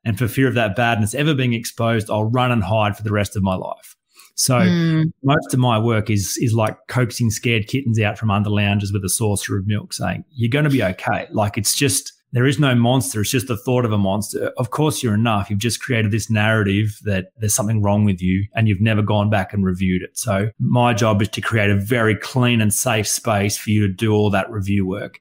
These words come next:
Speaker 1: And I'll pollute that space if I bring too much of my own wanting in, too much of my encouragement, too much of my support. You created this mess, and you're the only one who can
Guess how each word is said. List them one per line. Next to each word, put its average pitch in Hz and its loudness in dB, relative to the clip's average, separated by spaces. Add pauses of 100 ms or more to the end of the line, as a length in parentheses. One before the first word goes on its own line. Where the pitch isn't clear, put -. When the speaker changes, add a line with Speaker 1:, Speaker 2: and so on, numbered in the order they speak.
(100)
Speaker 1:
And 113 2
I'll 104 2
pollute 127 2
that 120 -2
space 107 0
if 110 0
I 107 2
bring 104 2
too 120 -2
much 113 0
of 107 -2
my 107 2
own 101 2
wanting 107 0
in, 104 2 (300)
too 110 -2
much 113 0
of 107 0
my 104 2
encouragement, 101 0
too 117 -2
much 98 0
of 98 -2
my 98 0
support. 101 -4 (240)
You 120 2
created 113 2
this 107 -2
mess, 104 -2
and 107 0
you're 104 0
the 104 0
only 104 0
one 98 0
who 101 0
can 98 -2